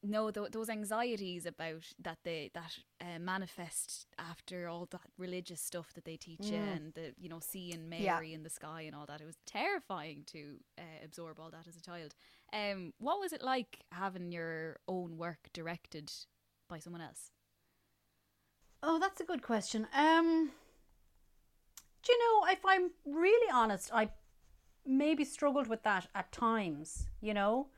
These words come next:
Speaker 2: Um, and Matt, who directed it, is a good friend of mine before and since anyway. So we had a good relationship and a good wor-, beforehand, and we had a good working relationship,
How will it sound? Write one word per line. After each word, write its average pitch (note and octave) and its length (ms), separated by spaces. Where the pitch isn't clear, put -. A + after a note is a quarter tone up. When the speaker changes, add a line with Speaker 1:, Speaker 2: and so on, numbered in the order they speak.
Speaker 2:
Um, G#3 560
and A#3 200
Matt, D#4 420
who A#3+ 120
directed G#3+ 420
it, F3 100
is F#3 360
a G3+ 60
good F#3+ 220
friend A#3 300
of G#3+ 120
mine F#3 360
before G3 480
and G3+ 220
since F3+ 460
anyway. G3+ 380
So F#3+ 220
we F#3+ 120
had G#3+ 180
a A3+ 40
good G#3+ 360
relationship F#3+ 680
and F3 120
a - 20
good F3 280
wor-, E3 200
beforehand, F3+ 560
and F3+ 60
we F3 60
had E3+ 120
a - 20
good F#3 220
working F3+ 320
relationship, E3 600